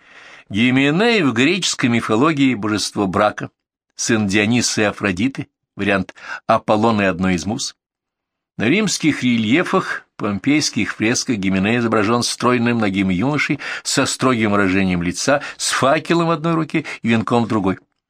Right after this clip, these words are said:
Я предлагаю, так сказать, задним числом увеличить число олимпийских богов и прибавить к ним еще одного, который стал бы покровительствовать гомосексуальным парам. А это сделать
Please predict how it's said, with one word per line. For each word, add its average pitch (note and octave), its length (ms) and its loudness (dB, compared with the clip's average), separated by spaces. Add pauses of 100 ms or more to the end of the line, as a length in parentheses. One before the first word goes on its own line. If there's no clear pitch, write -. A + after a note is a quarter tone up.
(920)
Я B3 220 2
предлагаю, F3 760 2
так E3 220 -4
сказать, D3 380 -2
задним B2 420 0
числом - 560 -2
увеличить D3 640 0
число G#2+ 460 -2
олимпийских G#2 640 -4
богов G2 400 -4 (480)
и - 80 -12
прибавить F#2 440 -2
к - 60 -10
ним F#2 120 -2
еще F2+ 280 0
одного, C#3 400 0 (320)
который - 220 -8
стал F#2 200 -4
бы F2+ 120 -4
покровительствовать A2+ 680 -4 (300)
гомосексуальным C3+ 840 0
парам. F#2 300 -2 (880)
А G#2+ 220 2 (120)
это A#3+ 300 0
сделать A3+ 480 -2